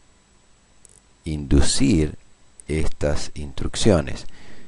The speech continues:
Entonces, cuando se está analizando el siete, lo, la instrucción que se va a generar es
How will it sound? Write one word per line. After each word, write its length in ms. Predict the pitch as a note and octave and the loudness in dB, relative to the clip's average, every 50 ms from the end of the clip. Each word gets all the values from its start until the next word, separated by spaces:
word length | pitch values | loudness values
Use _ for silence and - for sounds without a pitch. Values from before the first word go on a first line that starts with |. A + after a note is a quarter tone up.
| - - - - - - - G2 | -14 -16 -18 -18 -16 -16 -14 -8
Entonces, 380 | - - - - - - C#2+ | -6 -4 -4 -2 0 0 0
cuando 460 | - - C#2 C#2 C#2 C2+ B1 B1 C#2+ D2 | 2 4 2 2 2 0 0 2 2 2
se 240 | - - - D#2 | 0 0 0 0
está 300 | D#2 - - - - G2+ | 0 0 -2 0 0 0
analizando 840 | A2 B2 C3 C3 G#2+ G2 - - G2+ G2 G2 G2 F#2+ G2+ G2+ - - - _ | 0 0 -2 -4 -4 -4 -2 0 -2 -2 -2 0 2 2 4 4 2 -2 _
el 720 | - B1+ C2+ D#2+ D#2 D#2 D2 D2 D2 C#2+ C2+ C2+ C2+ - - _ _ - | -14 -10 -6 -6 -4 -4 -4 -4 -4 -4 -6 -6 -8 -8 -12 _ _ -16
siete, 760 | - - - - A2 A2 F#2 D#2 - - - - - A#3 - - _ _ _ _ _ _ - - - - _ _ _ _ _ _ _ - - _ _ _ _ _ _ _ _ _ _ _ _ _ _ _ _ _ _ _ _ _ _ _ _ _ | -14 -12 -6 -2 0 2 2 2 2 0 -2 -2 -2 -4 -10 -14 _ _ _ _ _ _ -20 -20 -20 -20 _ _ _ _ _ _ _ -20 -20 _ _ _ _ _ _ _ _ _ _ _ _ _ _ _ _ _ _ _ _ _ _ _ _ _
lo, 460 | - E2+ E2+ E2+ E2 E2 E2 E2 - - | -2 0 2 4 6 8 6 6 4 2
la 140 | - E2 E2 | -2 -4 -4
instrucción 420 | E2 - - D#2 - - F#2+ F#2+ | -2 0 0 0 2 2 2 2
que 80 | F#2 G2+ | 2 2
se 120 | - G2 | 4 4
va 80 | F2 F2 | 4 4
a 40 | F#2 | 4
generar 520 | - A2+ G2+ G#2+ G#2 A2 A2 A#2 B2 - - | 0 -2 -4 0 2 4 4 4 2 0 0
es 380 | - F#2 F2 F2 - - - | 0 2 2 0 -2 -4 -8